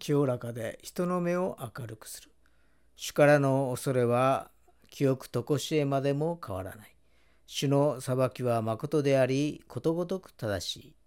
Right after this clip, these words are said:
それらは金よりも多くの純金よりも親しく、蜜よりも、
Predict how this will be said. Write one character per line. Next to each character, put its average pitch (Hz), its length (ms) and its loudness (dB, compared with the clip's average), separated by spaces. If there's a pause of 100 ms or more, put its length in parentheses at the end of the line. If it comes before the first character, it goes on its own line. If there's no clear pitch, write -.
(220)
そ - 160 -6
れ 123 120 2
ら 113 120 0
は 123 240 2
金 127 260 -2
よ 120 140 0
り 110 100 -4
も 123 460 -2
多 180 60 -2
く 180 140 -8
の 156 180 0
純 180 280 -4
金 202 280 -4
よ 196 120 -2
り 196 120 -4
も 202 100 -2
親 110 400 0
し - 100 -12
く、 185 320 -4 (540)
蜜 120 280 -6
よ 131 120 4
り 120 100 0
も、 120 380 -2